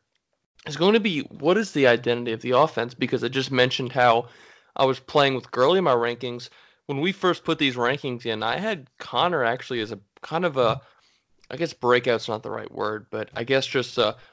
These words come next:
a blow up, as you will. I think I had Conner as my running back five. I just was thinking that maybe we would see the offensive identity change in Pittsburgh. We'd see more of a,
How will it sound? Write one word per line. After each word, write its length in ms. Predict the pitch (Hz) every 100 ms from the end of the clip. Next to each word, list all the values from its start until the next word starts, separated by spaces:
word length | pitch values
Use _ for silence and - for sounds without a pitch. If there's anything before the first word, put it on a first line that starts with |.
| _
a 60 | 123
blow 440 | 117 120 117 117
up, 200 | 110 107
as 180 | 110 107
you 60 | 107
will. 100 | 104
I 60 |
think 200 | 110 143
I 60 | 143
had 140 | 117
Conner 280 | - 113 107
as 120 | 107
my 80 | 110
running 260 | 110 110 110
back 200 | 110 -
five. 760 | - _ 107 104 95 95 - _ _ _ _ -
I 80 | 131
just 440 | 135 123 - _
was 240 | 139 131 -
thinking 540 | - 160 160 165 160
that 380 | 139 120 113 _ _ _ _ _ 139
maybe 320 | 143 139 147
we 120 | 135
would 140 | 123
see 180 | - 143
the 160 | 127 120
offensive 380 | 120 120 117 110
identity 460 | 107 110 110 110
change 440 | - 110 110 110 113
in 60 |
Pittsburgh. 460 | 110 110 - 110 110
We'd 160 | 110
see 180 | - 113
more 240 | 110 110 110
of 140 | 110
a, 180 | 107